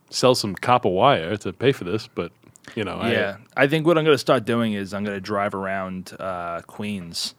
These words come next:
Speaker 2: and just start stealing catalytic converters. And, uh, <laughs> there's platinum in those. So <laughs> if I sell enough, uh, we'll have the studio for a while. So
Speaker 1: You know, there's plenty of cars in Astoria.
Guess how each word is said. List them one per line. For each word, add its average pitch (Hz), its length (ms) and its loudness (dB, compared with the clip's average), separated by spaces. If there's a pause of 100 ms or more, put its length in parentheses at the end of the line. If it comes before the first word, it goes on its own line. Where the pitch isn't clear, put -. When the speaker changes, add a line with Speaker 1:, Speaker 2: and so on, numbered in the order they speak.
(560)
Speaker 2:
and 101 100 -10
just 98 160 -10
start 101 200 -4
stealing 101 360 -6
catalytic 98 420 -6
converters. 92 720 -8 (840)
And, 95 320 -10
uh, 98 460 -2 (200)
<laughs> - 240 -20
there's - 140 -8
platinum 123 420 0
in 85 80 -12
those. 76 220 -12
So 104 640 -4 (220)
<laughs> - 220 -20
if 117 120 -6
I 107 80 0
sell 147 280 2
enough, 147 540 2 (200)
uh, 90 500 -4
we'll 135 200 -8
have 180 180 -4
the 208 80 -6
studio 175 400 -6
for 156 140 0
a 104 60 4
while. - 280 0 (220)
So 78 300 -8 (680)
Speaker 1:
You 110 80 -8
know, 117 60 0
there's 120 140 0
plenty 147 220 4
of - 60 0
cars 156 240 8
in 147 60 2
Astoria. 131 460 2